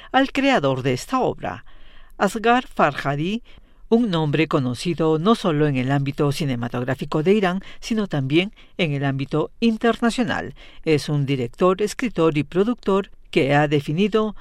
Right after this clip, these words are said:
nuevos estándares en el cine iraní con sus obras.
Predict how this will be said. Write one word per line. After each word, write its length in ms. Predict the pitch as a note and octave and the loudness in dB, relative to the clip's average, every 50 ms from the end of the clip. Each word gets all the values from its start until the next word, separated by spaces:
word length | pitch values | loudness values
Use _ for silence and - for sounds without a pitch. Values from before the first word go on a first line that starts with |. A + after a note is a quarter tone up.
| - - - | -18 -12 -2
nuevos 340 | - B3 C4 C4 C#4 C4 - | 2 4 4 4 2 0 -2
estándares 720 | A3 - - - E3 D#3+ D#3 E3 E3 D#3+ F3+ F#3+ F#3 - - - - | -4 -6 -2 -4 -4 -4 -2 -4 -2 0 0 0 0 -2 -10 -10 -4
en 140 | - A#3+ A#3+ | -2 0 0
el 140 | B3+ B3+ A#3 | 0 -2 -2
cine 260 | - E3+ D3 C#3+ D3 | -4 -4 -2 0 0
iraní 460 | D3 C3 B2 B2 C#3+ D#3+ F3+ F#3+ G3 - - | 0 0 -2 -2 -2 -2 -4 -4 -6 -8 -8
con 220 | - - C3+ C3 - | -4 -4 -4 -4 -4
sus 220 | - G#3+ - - | -8 -8 -4 -2
obras. 600 | A#3+ B2 - - - A#2+ - - - - - - | -2 -2 -2 -6 -10 -10 -10 -12 -12 -14 -16 -16